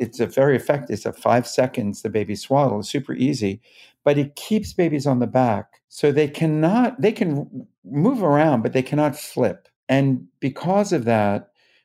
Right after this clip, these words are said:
we're very, very hopeful at reducing the risk of sids. And in fact, it, it's recognized by the F D A as what they call a breakthrough device, meaning that it has high potential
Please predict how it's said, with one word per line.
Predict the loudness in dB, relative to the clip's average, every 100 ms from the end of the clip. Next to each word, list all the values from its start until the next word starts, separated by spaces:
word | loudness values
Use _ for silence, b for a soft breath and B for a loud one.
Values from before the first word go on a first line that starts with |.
| _
we're | 0 0
very, | 0 2 4 4 2
very | 2 2 2
hopeful | 0 -2 0 0 0 0
at | -2 -2
reducing | -2 -2 0 0 0 0 0
the | 0 0 0
risk | 0 0 -2
of | -8
sids. | -8 -6 -6 -6 -12 -20 _ _ _
And | -2 0 -2 -6 -12 -10
in | -6
fact, | 2 2 2 -2
it, | -2 0
it's | -2 -2
recognized | 0 0 0 2 2 0 -2
by | -2
the | -2 -2
F | -4 -4
D | -2 2
A | 4 2 0 -6 _ _ -4
as | -2 -2 -2
what | -2 0
they | 0
call | 0 0
a |
breakthrough | 0 0 0 -2 -8 -8
device, | -6 -4 -4 -4
meaning | 0 2 2
that | 0 0
it | 0
has | -2 -2
high | -4 -6 0 0
potential | 0 -4 -2 -2 -2 -8